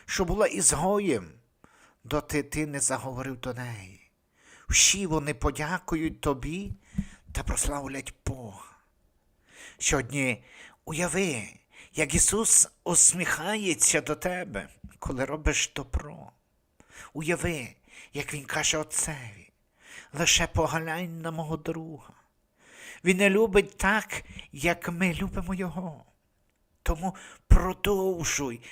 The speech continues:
робити малі вчинки любові, які мають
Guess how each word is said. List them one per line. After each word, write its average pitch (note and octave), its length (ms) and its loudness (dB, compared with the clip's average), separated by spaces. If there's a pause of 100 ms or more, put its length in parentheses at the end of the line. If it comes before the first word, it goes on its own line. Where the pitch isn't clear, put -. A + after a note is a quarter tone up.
(160)
робити F3+ 640 2
малі D#3+ 240 -2
вчинки E3+ 680 -6
любові, E3 800 -10 (260)
які - 240 -6
мають D3+ 440 -2